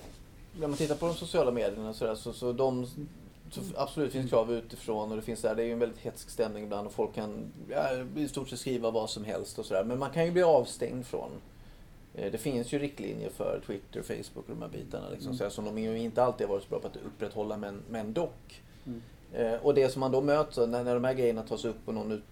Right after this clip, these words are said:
Speaker 1: då blir det bränsle på elden för, i väldigt många fall, högerradikala åsikter om den fullständiga liberalismen och yttrandefriheten.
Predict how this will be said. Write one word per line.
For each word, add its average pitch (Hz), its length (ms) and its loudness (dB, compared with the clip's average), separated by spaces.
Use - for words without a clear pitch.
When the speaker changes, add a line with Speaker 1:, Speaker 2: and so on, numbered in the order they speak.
Speaker 1:
då 120 340 4
blir 147 160 2
det 107 340 4
bränsle 113 500 2
på 110 140 0
elden 101 380 0
för, 104 380 0
i 104 120 -4
väldigt 113 280 4
många 131 140 0
fall, 107 200 2
högerradikala 110 1700 2
åsikter 113 540 0
om 110 260 -2
den 113 120 2
fullständiga 110 600 0
liberalismen 107 800 -4
och 107 120 -2
yttrandefriheten. 104 1200 -4